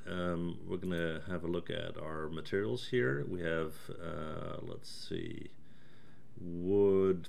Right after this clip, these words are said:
plastic, copper. Okay, none of that's gonna work. Um, I did find something that is called concrete,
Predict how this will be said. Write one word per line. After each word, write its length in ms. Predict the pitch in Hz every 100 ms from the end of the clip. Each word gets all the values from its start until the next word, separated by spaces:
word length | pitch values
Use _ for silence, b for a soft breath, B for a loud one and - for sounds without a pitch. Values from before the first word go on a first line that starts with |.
| -
plastic, 720 | - 101 92 - 98 92 -
copper. 760 | - 98 87 - 92 87 87 82
Okay, 340 | 85 85 78
none 200 | 85 92
of 100 | 92
that's 260 | 98 76 -
gonna 180 | 90 80
work. 400 | 90 104 104 - - - -
Um, 480 | 87 82 82 80 80 87
I 120 | 92
did 360 | 87 101 110
find 300 | - 113 104 92
something 680 | 110 90 90 85 82 85 -
that 240 | 82 78 80
is 80 |
called 320 | - - 71 -
concrete, 580 | 85 90 - 120 120